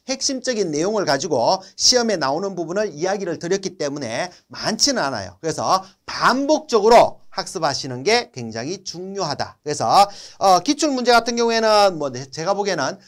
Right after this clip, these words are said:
한 오 개 년 정도만 풀어도 여러분들이 뭐 떨어질 이유는 없다, 이렇게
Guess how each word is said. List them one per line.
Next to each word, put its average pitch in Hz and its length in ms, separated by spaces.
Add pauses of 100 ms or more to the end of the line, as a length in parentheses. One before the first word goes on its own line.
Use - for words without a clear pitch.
한 185 260 (120)
오 165 340
개 320 140
년 277 240
정도만 165 420
풀어도 175 640
여러분들이 147 600 (220)
뭐 127 180 (100)
떨어질 254 500
이유는 165 540
없다, 170 500
이렇게 180 540